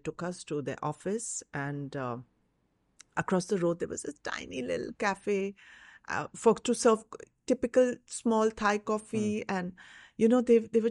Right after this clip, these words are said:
Speaker 1: just helping, and that's how everything
Speaker 2: Wow.
Speaker 1: got fine. And after many hours,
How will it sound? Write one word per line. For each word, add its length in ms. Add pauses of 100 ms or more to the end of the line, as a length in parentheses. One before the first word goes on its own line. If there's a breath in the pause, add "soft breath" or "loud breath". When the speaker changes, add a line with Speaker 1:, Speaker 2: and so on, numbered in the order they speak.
(120)
Speaker 1:
just 160
helping, 600
and 200
that's 220
how 380 (840)
everything 420
Speaker 2:
Wow. 40 (120)
Speaker 1:
got 100
fine. 440
And 140
after 260
many 340
hours, 580